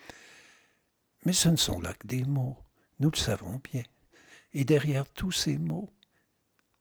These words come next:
il reste toujours une question inarticulée qui ne s'apaise pas en nous.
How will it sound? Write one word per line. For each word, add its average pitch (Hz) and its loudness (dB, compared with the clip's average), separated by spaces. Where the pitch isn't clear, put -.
il 147 2
reste 151 2
toujours 127 2
une 90 -8
question 101 -4
inarticulée - -8
qui - 0
ne 127 4
s'apaise 101 0
pas 107 -6
en - -20
nous. - -20